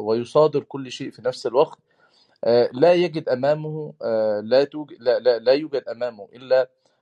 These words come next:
منصات التواصل الاجتماعي ليعبر المصريون عن، آه، آرائهم بشكل، آه، يعني فيه، آه، حرية. طبعًا ليست ل-، ل-، لمن هم في داخل مصر، أغلب الناس إما يتحدثون بأسماء مستعارة أو موجودين في ال-، في الخارج.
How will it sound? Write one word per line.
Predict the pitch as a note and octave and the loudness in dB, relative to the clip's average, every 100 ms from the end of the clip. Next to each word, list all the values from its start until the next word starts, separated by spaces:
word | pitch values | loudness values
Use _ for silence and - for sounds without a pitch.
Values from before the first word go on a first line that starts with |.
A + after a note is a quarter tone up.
| - | -8
منصات | A2+ B2 A#2+ - D3 D3 | -4 -2 -4 0 0 -2
التواصل | - A#2 B2 G#2+ | -4 -4 -4 -8
الاجتماعي | G2 - G#2+ A#2+ A#2+ A#2+ | -12 -10 -2 -2 -2 -6
ليعبر | G#2+ A2 G#2+ B2+ C3 A#2 | -10 -4 0 0 0 -6
المصريون | G#2 G2 - G#2 A2 A#2 | -8 -16 -16 -10 -6 -2
عن، | G#2+ A#2 B2 _ _ _ - | 0 0 -4 _ _ _ -6
آه، | A2 G#2+ G#2+ E2 D#2 | 0 0 0 -6 0
آرائهم | D3+ F3 E3 D#3 D#3 | 2 4 4 0 -12
بشكل، | C3 D3+ D3+ B2 A2 | -12 -12 -14 -16 -10
آه، | F#2+ A2 G#2 G#2 G2 G2+ G2 G2+ | -6 -4 -4 -4 -4 -8 -12 -10
يعني | G#2+ G#2 G#2 | -8 -8 -10
فيه، | B2+ B2+ - - | -10 -12 -10 -2
آه، | G2 G2+ | 0 2
حرية. | B2+ A#2+ D#3 E3 - _ _ | 2 4 4 4 0 _ _
طبعًا | - E3+ D#3+ E3 - | 2 4 4 2 -12
ليست | C3 D3 D#3 - D3+ _ _ | -10 -8 -8 -8 -10 _ _
ل-، | A2+ A#2 A2 | -18 -18 -16
ل-، | B2 A#2+ G#2+ | -12 -10 -4
لمن | A#2+ B2+ | 0 0
هم | C3 | -2
في | B2 A#2 | -4 0
داخل | A2+ B2+ A2 | 0 0 -4
مصر، | A#2+ - - | -10 -2 0
أغلب | D3 C#3 | 0 0
الناس | A2+ B2 B2 - _ _ - | 0 -2 -4 -14 _ _ -6
إما | D3 C#3+ | 0 2
يتحدثون | B2+ B2+ G#2+ G#2+ B2+ A#2+ | 2 0 -12 -8 -6 -4
بأسماء | - - A2 | -6 -6 -8
مستعارة | G#2+ - G2+ B2 B2+ | -8 -6 0 2 2
أو | A#2+ | 0
موجودين | A#2+ G#2+ G#2 A2+ A2+ | -4 -6 -10 -10 -10
في | G2 | -12
ال-، | F2 | -16
في | G#2 | -20
الخارج. | - E2 | -18 -20